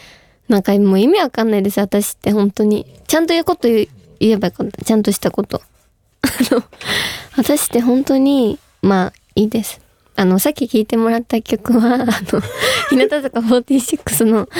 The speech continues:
「ガラス窓が汚れてる」っていう楽曲なんですけれども、なんと、うん、これです。これは、あの、私が、あの、その、センターを務めさせていただいているんですけど、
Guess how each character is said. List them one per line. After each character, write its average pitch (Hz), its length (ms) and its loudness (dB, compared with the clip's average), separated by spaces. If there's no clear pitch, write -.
「ガ 226 100 2
ラ 311 120 2
ス 349 120 -2
窓 349 280 2
が 202 100 0
汚 190 240 2
れ 233 120 2
て 220 180 0
る」 226 80 0
っ 254 60 0
て - 200 -2
い 185 80 4
う 170 80 -2
楽 196 160 0
曲 202 260 0
な 220 140 2
ん 220 80 2
で 202 120 2
す - 120 -8
け 190 120 0
れ 190 120 0
ど 233 140 -2
も、 214 340 2
な 262 120 2
ん 254 80 2
と、 202 260 0
う 330 320 2
ん、 285 40 -2
こ 294 80 0
れ 277 120 2
で 302 200 2
す。 - 160 -8
こ 262 100 2
れ 269 200 4
は、 302 360 2
あ 233 40 -2
の、 220 180 0
私 330 420 0
が、 339 400 0
あ 214 120 0
の、 190 760 2
そ - 160 0
の、 190 200 2
セ 214 280 -2
ン 277 80 0
タ 208 160 0
ー 202 40 2
を 190 100 0
務 214 300 0
め 220 80 2
さ 233 120 0
せ 226 140 -2
て 190 120 2
い 185 60 0
た 196 140 0
だ 196 100 2
い 202 80 0
て 208 180 0
い - 20 2
る 202 100 2
ん 196 40 2
で 185 120 2
す - 100 -8
け 190 160 0
ど、 202 360 2